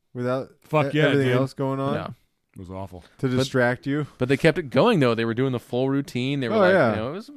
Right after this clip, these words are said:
Speaker 2: Hell yeah.
Speaker 3: crazy, man. You realize how, like, how good they are at it.
Speaker 2: And then I watched every Becky Lynch match known to man.
Speaker 3: Mm-hmm.
Speaker 2: Yeah, she's my
Speaker 3: Did you
Speaker 2: favorite.
Speaker 3: watch the, uh, the Money in the Bank match?
Speaker 2: I watched, like, ten of those.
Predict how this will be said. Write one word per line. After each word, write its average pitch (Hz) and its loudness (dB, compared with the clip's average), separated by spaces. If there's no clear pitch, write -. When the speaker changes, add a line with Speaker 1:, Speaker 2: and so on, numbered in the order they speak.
Speaker 2:
Hell 156 2
yeah. 185 2
Speaker 3:
crazy, 120 -4
man. 98 -6
You 113 -6
realize 120 -4
how, 110 -4
like, 101 -6
how 110 -4
good 104 -8
they 101 -4
are 98 -2
at 95 -6
it. - -8
Speaker 2:
And 110 -6
then 123 -4
I 127 -2
watched 123 -4
every 123 -6
Becky 120 -6
Lynch 131 -6
match 98 -10
known 101 -10
to 101 -10
man. 104 -12
Speaker 3:
Mm-hmm. 95 -10
Speaker 2:
Yeah, 80 -16
she's 92 -18
my 87 -14
Speaker 3:
Did 117 0
you 143 2
Speaker 2:
favorite. 139 2
Speaker 3:
watch 143 0
the, 107 -2
uh, 98 0
the 98 -6
Money 101 -4
in 104 -4
the 95 -8
Bank 104 -6
match? 120 -8
Speaker 2:
I 131 -8
watched, 147 -4
like, 131 -8
ten 127 -8
of 113 -8
those. 95 -14